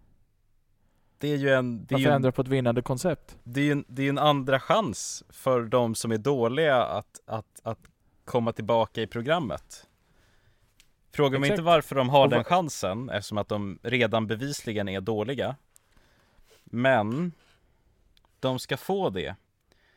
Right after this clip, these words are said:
Speaker 1: De, det är inte en semifinal, för en semifinal går alla till och sen så tas det ut folk till finalen. Semifinalerna är ju deltävlingarna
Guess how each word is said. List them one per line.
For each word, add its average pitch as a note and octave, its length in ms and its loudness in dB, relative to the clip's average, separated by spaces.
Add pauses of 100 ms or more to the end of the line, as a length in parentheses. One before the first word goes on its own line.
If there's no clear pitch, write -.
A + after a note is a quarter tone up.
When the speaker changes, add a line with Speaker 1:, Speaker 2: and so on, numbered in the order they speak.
(220)
Speaker 1:
De, B2+ 260 0
det C3+ 80 -2
är C#3 40 0
inte C#3 260 -2
en D3+ 120 -2
semifinal, B2+ 760 -2
för A2+ 100 -6
en A2 80 -4
semifinal C3 500 -4
går B2+ 160 -2
alla B2 400 0
till F#2 340 -6
och E2 120 -8
sen G#2 260 -4
så G2 120 -12
tas G2 240 -8
det - 80 -10
ut F#2 160 -10
folk - 500 -12 (260)
till F#2+ 240 -10
finalen. A#2+ 520 -6 (360)
Semifinalerna C#3 920 0
är A#2+ 80 2
ju A2 100 -2
deltävlingarna G2+ 880 -2